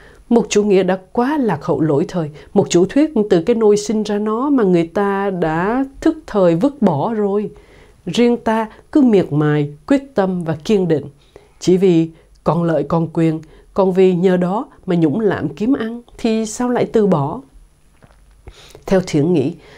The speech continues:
không cần phải chờ tám mươi năm nữa đâu, không đợi cho đến hết thế kỷ này đâu. Do thiên tài đảng ta sẵn có,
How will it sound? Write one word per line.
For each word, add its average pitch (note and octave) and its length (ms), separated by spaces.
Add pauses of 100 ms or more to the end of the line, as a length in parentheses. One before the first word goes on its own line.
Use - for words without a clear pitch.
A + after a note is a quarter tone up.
(100)
không A3 180
cần F#3+ 200
phải C#3 200
chờ C#3+ 300
tám D#3+ 200
mươi G#3 100
năm E3+ 240
nữa C#3 200
đâu, D#3 300 (340)
không G3+ 360
đợi D#3 240
cho E3 140
đến F3+ 180
hết G#3 220
thế G#3+ 220
kỷ B2+ 140
này D3 300
đâu. D#3+ 280 (360)
Do F3 260
thiên F3 220
tài C#3+ 220
đảng D3+ 280
ta E3 160
sẵn D3 240
có, F#3+ 280